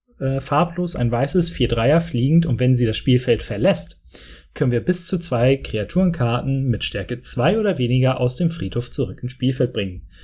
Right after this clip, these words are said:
Und man kann die Weglerche f-, evoken. Ich weiß gar nicht, wie das auf Deutsch heißt. Fünf farblos, ein weißes. Das heißt, man spricht diesen Spruch für die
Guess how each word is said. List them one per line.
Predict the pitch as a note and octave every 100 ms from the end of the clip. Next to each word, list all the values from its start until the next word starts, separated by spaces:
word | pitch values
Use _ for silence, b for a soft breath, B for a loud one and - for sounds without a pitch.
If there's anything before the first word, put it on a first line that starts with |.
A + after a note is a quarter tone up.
| b b
Und | - D#3+ E3
man | C#3
kann | - C3 B2 B2+ C3+ - -
die | B2 B2
Weglerche | A#2+ B2 A2+ A2+ C3
f-, | A#2+ - - -
evoken. | - F2+ G2+ A#2+ B2+ A2+ G2 -
Ich | -
weiß | -
gar | G2+
nicht, | F2
wie |
das | G#2+ A#2
auf | -
Deutsch | - -
heißt. | A2+ A2 - B B B B
Fünf | - F3+ E3+
farblos, | C#3 C#3 C3+ B2+ -
ein | A#2+ A2+ A#2 -
weißes. | A#2 A2 C3 - -
Das | G#2 -
heißt, | B2+ B2+ -
man | G2+
spricht | G2 - E3
diesen | C#3 A#2+
Spruch | - F3
für | E3+
die | B2+ A#2+ A#2+ -